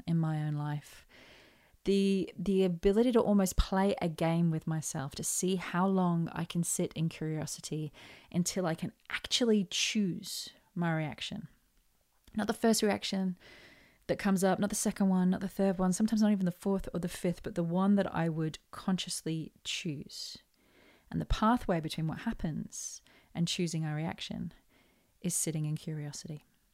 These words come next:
You know, my main takeaway from this conversation was, was actually really unexpected. It turns out that both Leslie and I are huge fans of boxing training. In fact, random fact, her first amateur bout in front of nine hundred people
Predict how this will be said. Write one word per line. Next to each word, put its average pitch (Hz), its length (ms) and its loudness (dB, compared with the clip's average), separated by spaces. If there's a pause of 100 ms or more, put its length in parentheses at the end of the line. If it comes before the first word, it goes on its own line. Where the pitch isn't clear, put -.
(1120)
You 226 60 8
know, 233 40 10
my 233 140 10
main 233 440 10
takeaway 202 640 4
from 185 220 0
this 180 140 0
conversation 180 580 0
was, 180 240 0
was 190 140 -2
actually 262 320 -4
really 196 260 2
unexpected. - 760 -4 (680)
It 220 120 0
turns 285 320 4
out 247 200 10
that 214 100 4
both 202 240 6
Leslie 226 460 6
and 214 180 6
I 185 240 6
are 175 140 2
huge 226 420 0
fans 165 480 -2
of 170 180 -4
boxing - 320 -4
training. - 440 -8 (240)
In 185 100 4
fact, - 460 4 (120)
random 208 380 6
fact, - 400 -2 (520)
her 233 220 10
first 233 480 6
amateur 220 420 6
bout 160 360 0
in 175 80 0
front 185 180 0
of 175 120 0
nine 202 420 6
hundred 196 640 2
people 170 640 -2